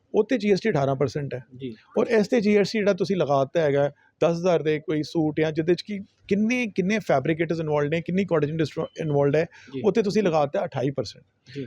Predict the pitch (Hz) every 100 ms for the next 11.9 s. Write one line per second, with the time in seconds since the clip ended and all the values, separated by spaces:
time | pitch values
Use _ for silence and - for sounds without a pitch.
0 | 113 180 190 214 214 180 165 214 220 240
1 | 160 - 156 185 190 160 139 175 208 -
2 | - 175 208 269 247 247 247 240 208 180
3 | 175 170 165 170 151 170 139 156 156 -
4 | - - - 143 143 139 139 180 180 170
5 | 165 160 170 165 160 165 147 123 156 147
6 | 151 143 135 139 147 160 120 120 131 _
7 | - 123 120 247 254 - - 202 208 190
8 | 208 196 170 233 226 196 - - 269 269
9 | 190 165 175 196 190 - 196 208 202 180
10 | 143 156 170 127 - 147 - - - _
11 | 175 160 165 214 - 147 147 156